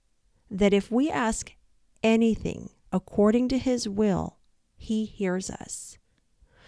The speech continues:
So sometimes our prayers may not be in alignment with his will. And in those cases, of course, he loves us and he only wants the best for us. So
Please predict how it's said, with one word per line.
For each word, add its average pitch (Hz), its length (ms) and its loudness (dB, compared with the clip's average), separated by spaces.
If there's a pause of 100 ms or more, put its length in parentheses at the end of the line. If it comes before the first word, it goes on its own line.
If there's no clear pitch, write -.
(240)
So 240 160 4
sometimes 269 540 0
our 233 100 2
prayers 214 720 2 (340)
may 214 200 4
not 269 200 0
be 277 120 2
in 277 100 0
alignment 277 400 2
with 170 140 2
his 175 280 -2
will. 165 460 -4
And 202 160 0
in 202 160 4
those 214 240 4
cases, 262 580 -2 (540)
of 220 220 0
course, - 560 4 (180)
he 240 180 2
loves 240 320 2
us - 220 -4
and 190 140 -2
he 202 160 2
only 214 260 4
wants 180 300 -2
the 170 80 -6
best 165 260 -4
for 208 240 -2
us. 196 100 -4
So 202 360 -2